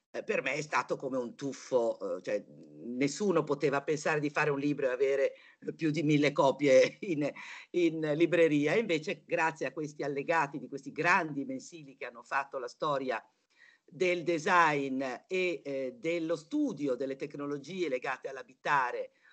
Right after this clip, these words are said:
in Italia, eh, ho potuto subito entrare nel vivo anche del contatto col lettore. Tanto è vero che, eh, con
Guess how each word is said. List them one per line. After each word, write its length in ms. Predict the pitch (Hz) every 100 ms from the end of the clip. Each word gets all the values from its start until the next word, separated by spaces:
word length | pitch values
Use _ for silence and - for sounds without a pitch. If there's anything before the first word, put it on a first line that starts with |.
| _
in 180 | - 151
Italia, 720 | 202 202 98 95 117 135 -
eh, 380 | 139 135 127 120
ho 100 | -
potuto 480 | 208 254 - 139 -
subito 440 | - 247 240 - 175
entrare 500 | 151 165 175 185 170
nel 220 | 160 147
vivo 320 | 156 156 143
anche 540 | 123 123 - 127 120 _ _ _ _ _
del 440 | 123 120 110 110 -
contatto 480 | 151 131 120 - 135
col 200 | 131 123
lettore. 760 | 117 _ 90 87 104 107 -
Tanto 260 | 107 120 196
è 60 |
vero 340 | 165 165 170 156
che, 380 | 165 156 135 -
eh, 220 | 117 113
con 440 | - 165 147 127